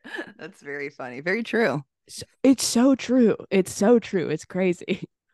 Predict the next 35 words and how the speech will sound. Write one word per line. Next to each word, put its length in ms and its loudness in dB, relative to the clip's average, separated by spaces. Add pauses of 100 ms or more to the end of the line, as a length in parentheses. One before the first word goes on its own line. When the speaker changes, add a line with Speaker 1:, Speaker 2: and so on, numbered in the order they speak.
(2000)
Speaker 1:
Oh, 280 -8 (720)
well, 280 -8
that's, 260 -12 (160)
yeah. 220 -12 (400)
I 100 -4
mean, 380 -8 (680)
Noni's 380 -2
was 240 0
one 140 -2
of 80 -4
those 160 -2
places, 440 -6
like, 160 -6
when 140 -6
I 80 -4
started 240 -8
going 200 -8
back 260 -8
to 140 -6
host, 260 -6
and 140 -8
I 40 -4
think 160 -14
this 140 -14
is 100 -14
why 160 -6
I 40 -8
was 120 -14
like, 100 -14
"I 80 -12
gotta 320 -10 (140)
not 220 -14
host 300 -12
it," 100 -12
probably, 580 -10